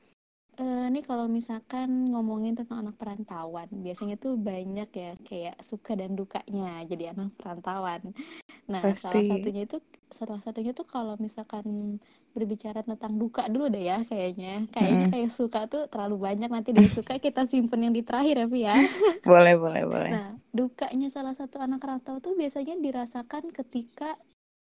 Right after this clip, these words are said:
Speaker 1: kayak kondisi yang lo mungkin sekarang lagi rasain, kayak kurang baik, kurang baik
Speaker 2: Mm-mm.
Speaker 1: secara, eh, jasmani gitu kan, kayak
Speaker 2: Mm-mm.
Speaker 1: kurang sehat lah, sakit dan lain sebagainya,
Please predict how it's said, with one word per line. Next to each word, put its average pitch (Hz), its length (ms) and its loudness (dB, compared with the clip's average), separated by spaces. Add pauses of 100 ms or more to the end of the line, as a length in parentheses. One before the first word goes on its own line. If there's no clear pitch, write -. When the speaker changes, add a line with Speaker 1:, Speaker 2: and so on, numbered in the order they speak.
(180)
Speaker 1:
kayak 240 240 -4
kondisi 254 480 2
yang 247 320 -2 (400)
lo 254 120 0
mungkin 262 260 0
sekarang 254 380 -2
lagi 247 200 0
rasain, 240 540 -4
kayak 226 260 -12
kurang 220 480 -2
baik, 226 300 0 (560)
kurang 214 420 -4
baik 185 200 0
Speaker 2:
Mm-mm. - 20 0
Speaker 1:
secara, 214 800 -4 (720)
eh, 214 200 -8
jasmani 233 840 2
gitu 214 160 -4
kan, 190 240 2
kayak 180 140 2
Speaker 2:
Mm-mm. 185 40 -2
Speaker 1:
kurang 190 220 -6
sehat 226 480 -12
lah, 214 260 -6
sakit 214 440 -10
dan 196 120 -8
lain 196 120 -8
sebagainya, 202 580 -6